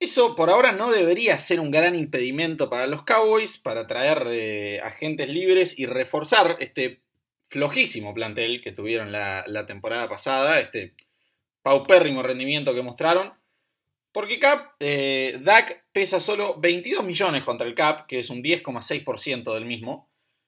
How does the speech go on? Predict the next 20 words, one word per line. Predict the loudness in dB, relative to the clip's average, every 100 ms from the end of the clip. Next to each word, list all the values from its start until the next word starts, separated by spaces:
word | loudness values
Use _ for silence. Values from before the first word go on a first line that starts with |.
| _ _ _ _ -16
Y |
sin | -6 -2
embargo, | 4 6 8 6
los | 4 2
Cowboys | 4 6 4
no | 2
están | -2 -2
haciendo | -2 -4 2 2 6
absolutamente | 4 4 -2 -2 0 0 -2 -2 -2 -2 -4 -6 -6
nada. | -6 -2 0 0 -4 -10 _ _ _ _ _ _
Trajeron | -12 -2 0 0 -6
dos | -12 -2 2 2
refuerzos | 0 -2 2 2 2 0 0
para | 2 2
el | 2 0
interior | -4 -6 -6 -2 2 2 2
de | 0 -2
esa | -2 -4 -6
línea | -4 -6 -6
defensiva, | -8 -10 -10 -6 0 0 -2